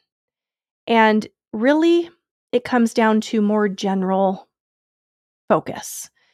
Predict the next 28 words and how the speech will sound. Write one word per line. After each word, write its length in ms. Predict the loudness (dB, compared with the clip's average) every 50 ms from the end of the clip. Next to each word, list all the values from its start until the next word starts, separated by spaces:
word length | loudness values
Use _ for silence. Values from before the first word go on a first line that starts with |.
| _ _ _ _ _ _ _ _ _ _ -2
Just 260 | 0 0 0 0 0
like, 320 | 2 2 2 2 0 -4 _ _ _ -8
"You 120 | -6 -4
know 120 | -2 0 0
what? 300 | 2 2 2 0 0 -2 -2
I've 180 | -4 -2 0 0
already 260 | -2 0 0 -2 -2
come 320 | -2 0 2 4 4 4
so 280 | 2 0 -2 0 0 0
far. 580 | -2 -2 -2 -2 -2 -2 -4 -8 -12 -18 -20 _ _ _ _ _ _ 4
Look 180 | 4 4 4
at 100 | 4 -2
how 140 | 0 0 2
many 200 | 2 4 2 2
downloads 420 | 2 0 -2 0 0 0 0 -2 -2
I 100 | -2 0
have 200 | 0 0 0 0
now 460 | 0 0 0 0 0 0 -2 -2 -6 _ _ _ _ _ _ _ -2
compared 380 | 2 2 2 4 4 2 4 2
to 60 | 2
how 200 | 0 0 0 2
many 180 | 2 2 2 2
I 100 | 0 0
had 280 | -2 -2 -2 -2 -2
when 120 | -2 -4 -4
I 80 | -4
first 300 | -6 -6 -6 -6 -6 -8
started. 400 | -10 -8 -8 -8 -8 -10 -12 -16